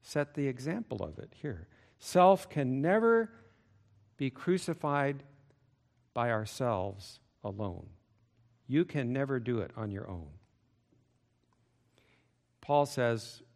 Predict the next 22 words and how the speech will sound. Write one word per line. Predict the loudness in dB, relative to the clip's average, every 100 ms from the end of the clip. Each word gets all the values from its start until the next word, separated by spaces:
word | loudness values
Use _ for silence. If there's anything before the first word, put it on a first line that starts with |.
| _
"I | -4
am | -2 -4
crucified | -4 -4 -4 -6 -2 -2 -2 -8 _
with | -6 -6 -6
Christ." | -12 -14 -14 -20 -20 _ _ _ _ _ _ _ _ _ _ -4
That's | -2 -2
how | -4 -4
it's | -6 -10
done. | -10 -10 -10 -16 _ _ _ _ _ _
It's | -10 0
always | 2 2 0 -2
with | -4 -4 -4
him. | -6 -6 -10 _ _ _ _ _ _ _ -20 -4
In | -2
fact, | 0 4 4 4 0
for | -2
self | -2 0 4 6 6 2
to | 0
be | 0
crucified | -2 0 0 0 -6 0 0 0
with | -2 -4
Christ | -6 -2 0 -2 -6 -14